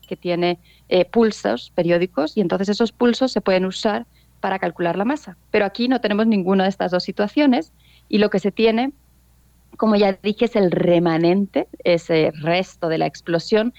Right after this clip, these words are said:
que está siendo a su vez iluminado por otra estrella, que no es la estrella de neutrones, otra, otra estrella que está por ahí, ilumina esos gases que quedaron de la explosión de supernova y nos permiten verlos y podemos calcular una distancia, y con la distancia podemos también calcular,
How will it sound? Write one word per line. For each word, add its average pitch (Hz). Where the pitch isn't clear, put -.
que 190
está 180
siendo 214
a 220
su -
vez 208
iluminado 202
por 180
otra 196
estrella, 196
que 151
no 180
es 240
la 240
estrella 196
de 175
neutrones, 180
otra, 196
otra 190
estrella 180
que -
está -
por 180
ahí, 220
ilumina 226
esos 180
gases 190
que 170
quedaron 175
de 165
la 160
explosión 160
de 175
supernova 226
y 226
nos 214
permiten 190
verlos 220
y 196
podemos 170
calcular 156
una 190
distancia, 208
y -
con 175
la 165
distancia 175
podemos -
también 165
calcular, 160